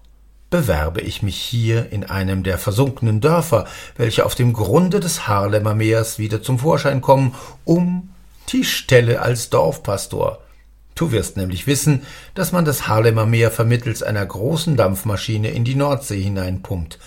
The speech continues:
Schon ist das Wassermeer gesunken. Die Dörfer zeigen schon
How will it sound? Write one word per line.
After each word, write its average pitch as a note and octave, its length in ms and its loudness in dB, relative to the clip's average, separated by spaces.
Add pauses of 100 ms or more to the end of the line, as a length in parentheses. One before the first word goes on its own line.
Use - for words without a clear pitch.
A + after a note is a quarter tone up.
(120)
Schon F#3+ 600 0
ist - 160 -4
das G#2 180 -2
Wassermeer A2+ 500 2
gesunken. B2 540 0 (920)
Die - 100 2
Dörfer G#2+ 360 2
zeigen G#2 380 0
schon F#2+ 320 -6